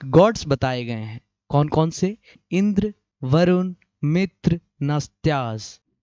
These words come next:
बोघास्काई इंस्क्रिप्शन जो टर्की में है, वो इन चार वैदिक गॉड्स को मेंशन करता है, जो सेंट्रल एशियन थ्योरी को प्रूव करती है कि आर्यंस का होमलैंड सेंट्रल एशिया था। आर्यंस का पहला सेटलमेंट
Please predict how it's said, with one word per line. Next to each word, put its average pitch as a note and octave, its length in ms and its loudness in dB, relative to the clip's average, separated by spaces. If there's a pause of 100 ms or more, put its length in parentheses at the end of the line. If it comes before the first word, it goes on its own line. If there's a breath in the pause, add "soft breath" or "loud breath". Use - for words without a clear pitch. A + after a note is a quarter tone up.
(480)
बोघास्काई F3+ 880 2
इंस्क्रिप्शन D3+ 840 0 (180)
जो D3+ 120 8
टर्की F3+ 420 4
में G3+ 120 0
है, B2+ 320 -6 (200)
वो E3+ 180 6
इन G3 240 -2
चार G#3 300 0
वैदिक E3 380 0
गॉड्स D#3+ 280 4
को C#3+ 180 4
मेंशन F3 520 -2
करता A#2+ 320 -4
है, A2+ 220 -10 (460)
जो E3+ 80 8
सेंट्रल G#3+ 520 2
एशियन F#3+ 360 0
थ्योरी E3 400 0
को C#3 300 0 (280 loud breath)
प्रूव A3+ 280 4
करती D#3+ 300 0
है C3 240 -6 (300)
कि F3 100 0
आर्यंस F3 500 2
का F3+ 120 2
होमलैंड C3 580 -2 (140)
सेंट्रल F#3+ 500 2
एशिया C#3 360 -2
था। - 320 -10 (520)
आर्यंस A#3 360 4
का - 160 2
पहला F3+ 340 2
सेटलमेंट C#3+ 640 0